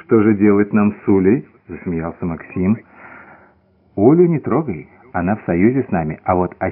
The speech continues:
себе подумай», сказала Анастасия Федоровна. «Ты загадками говоришь, Настенька».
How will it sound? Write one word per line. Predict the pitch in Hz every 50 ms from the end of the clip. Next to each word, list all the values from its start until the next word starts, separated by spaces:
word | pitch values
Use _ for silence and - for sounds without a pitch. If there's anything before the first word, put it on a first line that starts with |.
| - -
себе | 98 92 98 117 240 277 - - _ _ _ _ _ _ -
подумай», | - 320 330 302 - 123 110 101 98 95 - 101 92 - _ _ _
сказала | - 101 90 92 90 87
Анастасия | 82 78 82 - - 92 - - - 80
Федоровна. | - - 87 80 78 78 76 76 73 73 - _ _ _ _ _ _ - - _ _ _ _ _ _ _ _ _ _ -
«Ты | 123 127
загадками | 131 147 143 143 151 139 - - 117 104 104 98
говоришь, | 101 101 104 101 95 87 -
Настенька». | 123 123 104 - - 87 82 - -